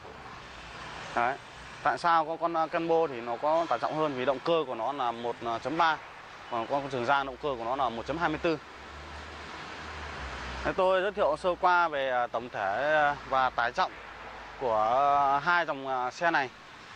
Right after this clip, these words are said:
Mà tại sao mà người ta đã nói là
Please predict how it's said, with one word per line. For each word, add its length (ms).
Mà 60
tại 140
sao 360
mà 340
người 160
ta 120
đã 60
nói 220
là 400